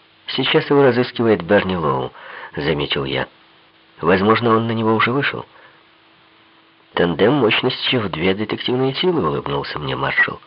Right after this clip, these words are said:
И, переведя взгляд на Крида, добавил уже серьёзно. «По-моему, этот человек в верблюжьем пальто заслуживает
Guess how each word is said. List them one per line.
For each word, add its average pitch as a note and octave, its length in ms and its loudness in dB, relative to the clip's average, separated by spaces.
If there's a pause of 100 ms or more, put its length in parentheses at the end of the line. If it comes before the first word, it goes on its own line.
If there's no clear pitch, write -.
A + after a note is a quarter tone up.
(800)
И, D#3 120 -4
переведя F3+ 540 0
взгляд E2+ 380 -2
на D2+ 120 -2
Крида, C#3 380 -2 (720)
добавил G2 520 2
уже D#2+ 180 -2
серьёзно. C2+ 580 -6 (2000)
«По-моему, D3 540 0 (1120)
этот - 260 -2
человек A2 460 2
в - 60 -6
верблюжьем D#3+ 640 2
пальто - 420 -2 (1600)
заслуживает C3 680 0